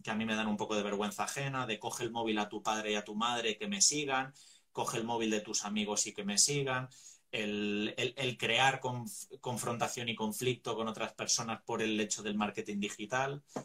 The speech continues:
eh, son cosas que yo no comparto, ¿no? Son cosas que yo no las habría abordado así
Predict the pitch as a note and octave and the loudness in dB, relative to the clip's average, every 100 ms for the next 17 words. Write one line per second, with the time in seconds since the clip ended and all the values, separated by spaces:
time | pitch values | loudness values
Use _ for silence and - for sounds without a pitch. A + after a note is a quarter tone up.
0 | - - _ _ _ A#2 A2+ C#3+ C#3+ D3 | -10 -20 _ _ _ 2 6 6 6 2
1 | E3 - G#2 G#2+ B2 A#2+ F#2 - F2+ E2 | 2 0 0 -2 -2 -6 -10 -8 -8 -8
2 | - - C#2+ - - A2+ G#2+ G#2 G2+ G2+ | -12 -18 -16 -14 -8 -2 0 0 0 0
3 | G2+ G#2+ A2 F#2+ G#2+ A#2+ B2 G#2+ G#2 G2 | -2 -2 -4 0 2 2 2 0 0 0
4 | G2 F#2 F#2 E2+ - C#3 D#3+ | 0 -2 -2 2 2 0 -4